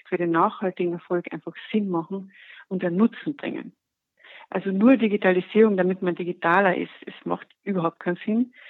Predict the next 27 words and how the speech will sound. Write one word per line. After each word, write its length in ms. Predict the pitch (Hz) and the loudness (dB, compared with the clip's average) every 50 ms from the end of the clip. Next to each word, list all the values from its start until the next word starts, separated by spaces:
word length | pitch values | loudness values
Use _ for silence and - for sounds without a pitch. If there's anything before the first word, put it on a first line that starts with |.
| - - _ | -20 -12 _
Ich 100 | - 196 | -4 -2
muss 160 | 196 202 185 190 196 | -2 -2 -4 -4 0
wirklich 460 | 196 220 233 233 - 247 220 - - | 2 2 2 2 0 -2 -4 -2 0
ganz 260 | - 196 202 214 208 - | 0 2 2 0 -2 -6
klar 240 | - - 208 196 185 | -4 -2 -2 -2 -2
wissen, 360 | 202 190 - - 208 190 180 | -2 -6 -6 -6 -8 -6 -2
wo 160 | 190 202 214 220 | 0 2 2 0
setze 360 | - - 202 196 196 - 208 | 0 0 0 0 0 -2 -6
ich 80 | 202 | -6
es 40 | - | -2
ein, 420 | - 170 170 180 180 190 196 - - - 165 170 170 | 0 2 4 4 4 4 2 -2 -6 -12 -18 -10 -6
wo 140 | 190 208 | -6 -6
bringt 400 | - - - 220 220 214 - - - | -4 -4 -2 -2 -2 -2 -2 -6 -6
mir 60 | 185 | -4
die 100 | 180 180 | -4 -4
Digitalisierung 840 | - 180 165 160 175 - 180 170 175 180 - - - 196 190 190 190 | -6 -8 -10 -10 -8 -6 -6 -6 -6 -8 -12 -8 -6 -4 -4 -4 -4
etwas 420 | 196 - 170 - - 185 180 175 - - - _ - - - - - - - _ _ _ _ _ _ _ | -6 -8 -12 -8 -6 -4 -4 -4 -4 -8 -20 _ -20 -20 -20 -20 -20 -20 -20 _ _ _ _ _ _ _
und 260 | - 202 190 190 _ - | -10 -10 -10 -10 _ 0
dann 320 | 180 185 202 226 233 226 - | 2 2 2 2 2 0 0
erst, 320 | 180 185 180 180 190 - - - - - | 0 2 2 2 0 -4 -8 -18 -14 -8
wenn 180 | - 196 190 | -6 -4 -2
ich 100 | 190 170 | -2 -2
weiß, 200 | 180 180 185 196 202 - | 0 0 0 0 -2 -4
wohin 220 | 202 202 190 190 | -4 -2 -2 0
die 100 | 185 190 | 0 0
Reise 540 | 180 - 175 180 202 233 233 240 - 190 156 | 2 2 4 6 8 6 6 4 2 -2 -2
geht, 280 | - - - - - | -2 -4 -8 -8 -10